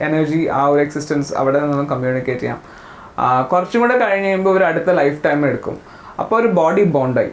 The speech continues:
അടുത്ത ഒരു ബോഡിയിലേക്ക് കയറി, അപ്പോൾ ആ സോൾ അവിടെ സ്റ്റക്ക് ആവും ആ ബോഡിയിൽ. പിന്നെ നമ്മൾ ചോദിച്ചു കഴിയുമ്പോൾ, ആ, കമ്മ്യൂണിക്കേഷൻസ് കുറവായിരിക്കും. പിന്നെ ആ ബോഡി അതുമായിട്ട് റിലേറ്റ് ചെയ്ത കാര്യങ്ങളിലായിരിക്കും ഇവർ വ്യാപൃതരാവുക.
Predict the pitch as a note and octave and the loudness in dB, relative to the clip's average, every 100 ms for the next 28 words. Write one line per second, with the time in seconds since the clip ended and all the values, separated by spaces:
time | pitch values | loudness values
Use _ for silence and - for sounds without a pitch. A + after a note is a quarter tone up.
0 | - - - - - - D#3+ E3+ G#3 G3 | -12 -20 -20 -20 -8 -2 -2 2 4 4
1 | D3+ C#3+ D#3 D3+ D#3+ E3 C3 A2 - - | 2 2 2 2 0 2 2 2 -2 -10
2 | - - G3+ G3+ F3+ E3 D3 D#3+ - D3+ | -10 -2 -2 0 2 2 2 0 -2 -4
3 | D3+ A#2+ A2 - B2 C3 A#2+ A2+ A2 - | -2 -2 -2 -6 -4 0 0 0 -2 -6
4 | - - - - - F3+ G#3 B3 B3+ F3 | -12 -20 -20 -16 -4 0 0 -2 -2 -2
5 | F3 F3 E3+ E3 D#3 D#3 D#3 D3 C#3 C#3+ | 0 0 0 0 0 0 0 2 0 -2
6 | - - - C3 B2+ B2 A#2+ B2+ C#3+ C#3 | -4 -12 -6 -2 0 0 -2 -2 -2 0
7 | C3+ C3+ C3+ C3 B2+ D#3 C3 A#2 A2 A2 | 0 0 0 -2 -4 -2 0 0 0 -2
8 | A#2 C3 D3 - C#3 D3 F3 F3 D3 C#3+ | -2 -2 -2 -2 -2 0 2 2 2 2
9 | C#3 - C#3 E3+ E3 D#3 C#3+ C#3 C3+ C#3 | 0 0 2 2 4 2 2 2 0 2
10 | C3+ B2+ B2+ B2+ A#2+ A#2+ - C#3 - B2+ | 0 0 0 0 0 -2 -4 -8 -4 -2
11 | B2 B2 - B2 A#2 A2+ A2+ G#2+ F2 - | -2 -4 -4 -2 -2 -2 -2 0 0 -2
12 | - | -8